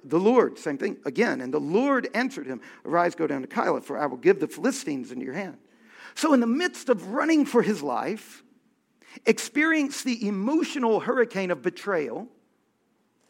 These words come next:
David hears that the Philistines are plundering a Judean village, and even though he's surrounded by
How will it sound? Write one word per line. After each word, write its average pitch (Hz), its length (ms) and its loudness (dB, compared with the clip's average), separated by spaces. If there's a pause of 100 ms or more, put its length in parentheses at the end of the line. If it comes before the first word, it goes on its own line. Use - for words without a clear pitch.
(320)
David 214 360 2
hears 143 580 -4 (240)
that 139 120 -8
the 160 60 -4
Philistines 160 800 0
are 147 120 0
plundering 247 960 -2
a 156 60 -4
Judean 185 540 -2
village, 151 480 0 (220)
and 143 280 -2
even 277 360 2
though 214 180 2
he's 170 200 -2
surrounded 185 760 -4
by 156 300 2